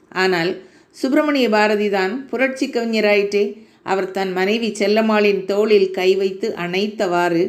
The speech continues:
கடையும் வீதிகளில் கம்பீரமாக வலம் வந்தார். வெறும் எழுத்துக்களில் மட்டுமல்லாமல் செயலிலும் பெண் அடிமைத்தனத்தை எதிர்த்து நின்ற புரட்சியாளர் அவர். "ஜாதிகள் இல்லையடி பாப்பா" என்று எழுதிய வரிகளுக்கு ஏற்ப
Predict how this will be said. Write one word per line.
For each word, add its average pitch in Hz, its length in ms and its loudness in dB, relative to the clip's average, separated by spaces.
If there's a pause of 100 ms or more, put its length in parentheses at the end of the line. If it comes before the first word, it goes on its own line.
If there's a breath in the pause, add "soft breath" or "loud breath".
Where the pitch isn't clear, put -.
(360 loud breath)
கடையும் 262 460 0
வீதிகளில் 208 600 2
கம்பீரமாக 220 800 0
வலம் 175 200 0
வந்தார். 165 360 -2 (480 soft breath)
வெறும் 202 380 4
எழுத்துக்களில் 214 800 2
மட்டுமல்லாமல் 185 840 -2 (400 loud breath)
செயலிலும் 247 640 2 (140)
பெண் 247 260 2 (140)
அடிமைத்தனத்தை 202 1000 0
எதிர்த்து 190 440 0
நின்ற 190 340 -2
புரட்சியாளர் 196 840 0
அவர். 160 260 -2 (720 soft breath)
"ஜாதிகள் 254 460 2
இல்லையடி 214 460 0
பாப்பா" 202 460 2
என்று 202 220 0
எழுதிய 185 320 2
வரிகளுக்கு 202 640 0
ஏற்ப 185 280 0